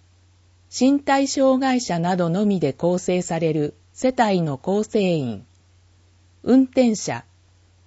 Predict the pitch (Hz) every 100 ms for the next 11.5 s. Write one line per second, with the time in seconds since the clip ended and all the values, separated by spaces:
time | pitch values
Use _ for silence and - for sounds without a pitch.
0 | _ - 269 262 226 156 139 - 185 233
1 | 240 226 - 110 - _ _ _ _ _
2 | _ _ _ _ _ - - 233 277 277
3 | 262 254 - 156 - 131 117 _ _ _
4 | _ _ _ _ - 294 277 220 175 151
5 | 143 - 180 196 185 185 165 156 - _
6 | _ _ - 208 208 202 190 190 _ _
7 | _ _ _ - 220 233 233 214 196 185
8 | 113 - _ _ _ _ _ _ _ _
9 | _ _ _ _ _ _ _ 185 277 247
10 | 175 - _ _ _ _ _ _ - 254
11 | 277 247 185 156 -